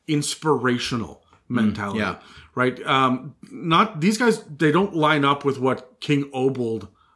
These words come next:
Speaker 1: you know, showed us, right? About the ability to run these massive groups of people. So, who are the charismatic ones there? Who's able to lead groups? Who's able to inspire?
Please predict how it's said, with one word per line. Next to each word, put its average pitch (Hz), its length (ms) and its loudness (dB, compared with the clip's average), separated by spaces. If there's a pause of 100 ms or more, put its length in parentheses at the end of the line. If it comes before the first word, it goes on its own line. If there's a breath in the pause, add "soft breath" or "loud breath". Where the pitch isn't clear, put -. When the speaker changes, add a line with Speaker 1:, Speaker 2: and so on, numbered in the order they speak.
Speaker 1:
you 135 120 -2
know, 110 120 -2
showed 117 380 -2
us, - 280 -12
right? 123 200 0
About 123 220 -2
the 143 80 0
ability 135 300 2
to 127 260 -2 (340 loud breath)
run 135 600 0 (180 loud breath)
these 131 220 0
massive 135 760 0
groups 131 480 0
of 123 140 -4
people. 127 340 0
So, 127 480 0 (200 loud breath)
who 160 140 2
are 185 40 4
the 185 80 2
charismatic 135 680 2
ones 127 240 0
there? 123 300 0 (220 loud breath)
Who's 160 240 2
able 156 240 2
to 143 160 0
lead 131 400 0
groups? 143 400 0
Who's 151 200 2
able 139 240 2
to 139 180 -2
inspire? 131 600 0